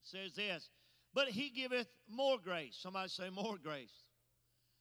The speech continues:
"Wherefore he saith, God resisteth the proud, but giveth grace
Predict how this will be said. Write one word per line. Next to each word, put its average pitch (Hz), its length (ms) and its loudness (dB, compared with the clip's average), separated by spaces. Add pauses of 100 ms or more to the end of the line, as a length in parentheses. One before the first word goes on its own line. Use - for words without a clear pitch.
(180)
"Wherefore 233 480 2
he 202 220 -4
saith, 208 440 -4
God 220 440 6 (760)
resisteth 208 800 0 (120)
the 196 80 -12
proud, 143 580 -6
but 131 240 -12
giveth 160 320 -4 (680)
grace 170 640 -2